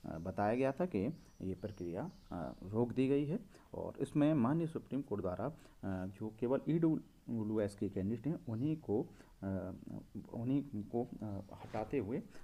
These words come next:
बाकी लोगों को, अ, नियुक्ति, अ, पत्र देने की बात कही गई थी, तो उसी पर ये काम चल रहा है। तो और साथ ही हम आपको बता दें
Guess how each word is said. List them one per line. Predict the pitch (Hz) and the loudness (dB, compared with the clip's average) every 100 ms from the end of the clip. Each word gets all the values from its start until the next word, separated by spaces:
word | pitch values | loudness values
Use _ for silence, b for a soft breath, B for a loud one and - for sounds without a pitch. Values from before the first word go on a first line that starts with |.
| - | -6
बाकी | 98 101 123 - | -2 2 2 4
लोगों | 127 92 | 4 2
को, | 90 147 | 2 -2
अ, | 220 B B - 101 92 - 110 | -2 B B -2 0 0 -2 -4
नियुक्ति, | 110 113 - 120 - B - - | -4 -4 -2 -2 -4 B -12 -10
अ, | 82 - - - - | -8 -8 -10 -8 -6
पत्र | 110 143 | -6 -4
देने | 147 90 92 147 - - - | -2 -2 -2 -4 -8 -20 -10
की | 101 | -6
बात | 82 78 | -2 -2
कही | - 101 117 | -4 -4 0
गई | 139 | 2
थी, | 226 | 2
तो | 277 98 78 | 0 0 -2
उसी | 64 - 117 | -4 -2 -2
पर | 110 98 92 - | 0 -2 -4 -6
ये | 98 | -8
काम | - 87 92 | -4 -6 -4
चल | 101 | -4
रहा | 110 120 135 | -2 -2 0
है। | 202 214 B - | -2 -4 B -8
तो | 98 80 - | -4 -4 -6
और | 107 | -2
साथ | - 147 | 4 4
ही | 165 | 6
हम | 131 110 | 4 4
आपको | 92 90 | 2 -4
बता | 90 82 | -2 0
दें | 107 | 0